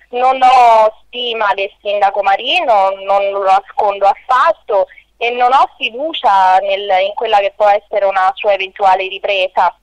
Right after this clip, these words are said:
Vedo, vedo Roma in una condizione davvero deficitaria e stento a credere che possa ripartire con questa amministrazione. Credo che la nostra capitale necessiti di una testata molto, molto forte e importante,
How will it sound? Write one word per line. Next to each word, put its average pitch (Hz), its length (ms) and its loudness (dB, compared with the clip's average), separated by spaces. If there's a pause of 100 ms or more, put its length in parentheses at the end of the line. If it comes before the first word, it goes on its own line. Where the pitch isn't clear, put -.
(280)
Vedo, 214 560 -4
vedo 220 260 -4
Roma 240 320 0
in 214 80 -2
una 202 220 0
condizione 202 1200 -4
davvero 202 800 0
deficitaria 208 1200 -2
e 185 640 -2
stento 226 340 0
a 202 120 0
credere 208 440 -6
che 190 160 -10
possa 190 340 -2
ripartire 208 680 -4
con 285 340 0
questa 202 440 -4
amministrazione. 170 1120 -4 (380)
Credo 220 380 -4
che 208 140 -6
la 202 100 0
nostra 214 300 -4
capitale 220 640 -2
necessiti 208 680 -4
di 190 140 -6
una 196 260 0
testata 180 680 -2
molto, 185 520 -2
molto 185 320 -4
forte 214 400 -2
e 202 40 -6
importante, 214 840 -4